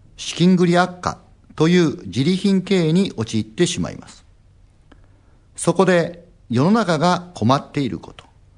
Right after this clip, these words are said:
時代が求めているニーズをいち早くキャッチし、商品開発、事業シフトをしていくことが求められています。しかし、この新事業開発がうまく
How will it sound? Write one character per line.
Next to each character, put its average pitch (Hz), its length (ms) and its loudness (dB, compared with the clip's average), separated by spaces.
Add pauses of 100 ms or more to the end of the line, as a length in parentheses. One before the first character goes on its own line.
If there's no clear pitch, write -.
(200)
時 120 140 -2
代 165 260 2
が 170 300 2
求 120 260 0
め 185 140 2
て 165 120 -2
い 196 100 2
る 151 360 -2
ニ 123 180 2
ー 104 40 0
ズ 85 140 -10
を - 180 -12 (280)
い 110 100 -6
ち 196 140 -4
早 214 320 0
く - 200 -6
キ - 140 -6
ャ 120 60 2
ッ 120 60 -8
チ - 120 -14
し、 - 240 -14 (500)
商 147 280 2
品 131 260 0
開 135 280 -2
発、 - 300 -12 (360)
事 107 200 -4
業 196 200 2
シ 196 160 -2
フ - 140 -8
ト 202 180 0
を 120 60 -2
し - 80 -10
て 123 120 -2
い 113 80 -2
く - 60 -14
こ 113 140 -4
と 123 100 -4
が 175 280 -2
求 101 220 -4
め 95 100 -2
ら 92 100 -4
れ 80 80 -8
て 156 140 -4
い 104 100 -4
ま - 100 -12
す。 - 180 -20 (1080)
し - 140 -12
か 196 120 4
し、 - 340 -8 (420)
こ 151 140 0
の 180 360 0 (220)
新 196 500 0
事 165 140 -2
業 180 200 2
開 175 260 0
発 113 280 -6
が 143 240 -2 (320)
う 170 60 2
ま 190 180 4
く - 220 -18